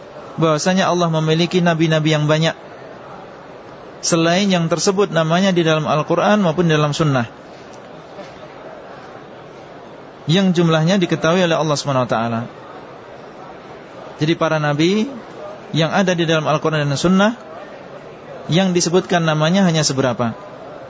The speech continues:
yang tidak disebutkan namanya banyak. Allah mengatakan, "Wa laqad arsalna rusulan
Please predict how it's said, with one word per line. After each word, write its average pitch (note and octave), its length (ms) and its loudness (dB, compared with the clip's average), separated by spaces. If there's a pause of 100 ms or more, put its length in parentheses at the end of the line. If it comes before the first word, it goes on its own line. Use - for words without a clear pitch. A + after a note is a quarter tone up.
(1080)
yang D#3 240 2
tidak G3 240 2
disebutkan E3+ 480 2
namanya D#3 560 4
banyak. F3+ 460 2 (1400)
Allah F3 320 0
mengatakan, E3 640 2 (240)
"Wa D#3 100 2
laqad F3 380 2
arsalna D#3+ 640 4
rusulan E3 560 4